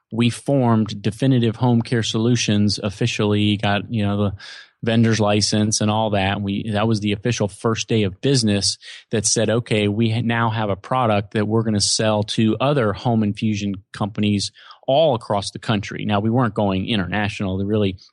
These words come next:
the way healthcare is, and, and even to this day, it's, it's very much, uh, U S based 'cause there's so many differences in other countries. So we were focused on not just Columbus and not just this hospital, but the entire country, any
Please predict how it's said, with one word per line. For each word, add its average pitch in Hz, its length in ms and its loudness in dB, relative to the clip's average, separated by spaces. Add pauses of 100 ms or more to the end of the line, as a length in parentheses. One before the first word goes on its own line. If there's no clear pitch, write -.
(480)
the 113 100 2
way 101 140 2
healthcare 107 520 0
is, 98 200 0
and, 98 260 -2
and 101 180 -2
even 101 240 0
to 98 140 -4
this 92 180 -8
day, 113 300 0
it's, 95 220 -4
it's - 280 -12
very 107 380 2
much, 101 400 -2
uh, 98 240 -4 (280)
U 113 200 4
S 95 180 0
based 104 380 -2
'cause 98 140 -4
there's 95 140 -4
so - 100 -4
many 95 180 -2
differences 98 540 -4
in 101 80 -2
other 95 180 -4
countries. 110 480 -2
So 107 240 0 (300)
we 123 100 4
were 110 240 4
focused 135 480 -2
on 110 320 2
not 123 220 0
just - 240 -4
Columbus 104 680 0
and 101 140 2
not 107 160 0
just 98 240 -4
this 104 140 -2
hospital, 113 460 -4
but 98 280 -2 (320)
the 113 120 4
entire 117 440 0
country, 113 640 -2
any 131 420 2